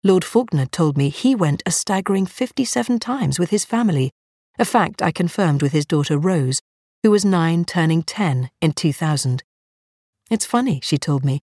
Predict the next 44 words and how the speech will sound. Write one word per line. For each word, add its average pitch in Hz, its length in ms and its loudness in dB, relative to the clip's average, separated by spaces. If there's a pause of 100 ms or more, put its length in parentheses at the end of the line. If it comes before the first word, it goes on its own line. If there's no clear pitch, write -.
(340)
"because 226 240 0
we 240 100 2
did 240 300 0
go 143 160 2
about 156 280 0
fifty 160 340 0
times 151 520 -2
and 233 140 2
we 247 80 2
loved 285 320 -2
it. - 200 -4 (540)
But - 120 -2
when 285 120 2
I 349 80 -2
think - 200 0
about 175 220 -2
the 170 80 0
dome, 160 380 2
even 269 260 2
I 247 300 0
think 156 280 -2
of 135 80 -2
it - 240 -4
as 160 100 0
a 165 60 -2
complete - 440 -2
disaster." 143 680 -2 (1400)
For - 120 2
this 311 200 2
piece, 139 400 -2 (420)
I 190 100 0
spoke - 280 0
to 233 100 -2
people 180 260 0
from 175 240 0
all 220 340 2
over 185 220 2
the 175 120 0
country - 400 -2
who 165 160 2
remember 175 440 2
going 151 300 0
as 147 100 -2
children. 143 480 -2